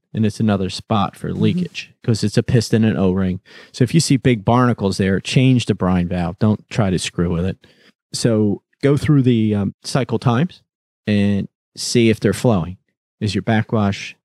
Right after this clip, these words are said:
Speaker 1: flowing? Is it, or is it die off? Then you got a drain problem. Is your brine draw? Click it over to brine draw or pace it with an electronic valve to brine draw. Then you do your suck test.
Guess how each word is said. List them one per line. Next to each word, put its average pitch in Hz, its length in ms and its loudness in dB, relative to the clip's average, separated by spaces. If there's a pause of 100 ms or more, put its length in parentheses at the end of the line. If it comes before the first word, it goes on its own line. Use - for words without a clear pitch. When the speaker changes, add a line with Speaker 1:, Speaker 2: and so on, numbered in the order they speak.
(280)
Speaker 1:
flowing? 101 500 -2
Is 98 260 -6
it, 98 160 -2 (180)
or 104 160 0
is 98 120 -4
it - 180 -2
die 101 260 0
off? 98 460 -4 (420)
Then 120 120 4
you 110 80 4
got 120 120 4
a 120 80 4
drain 113 260 2
problem. 98 320 -8 (460)
Is 110 180 -2
your 107 80 2
brine 110 360 4
draw? 98 380 -6 (200)
Click - 240 0
it 107 80 2
over 104 200 2
to 98 100 -2
brine 98 360 0
draw 80 340 -12 (360)
or 101 320 0 (400)
pace 131 320 0
it - 140 -2
with 110 200 -2
an 110 60 0
electronic 98 600 -2
valve - 260 -14 (460)
to 110 100 -4
brine 107 360 2
draw. - 360 -10 (360)
Then 107 180 4
you 101 100 4
do 104 100 0
your 95 400 0 (480)
suck - 360 -4
test. - 400 -6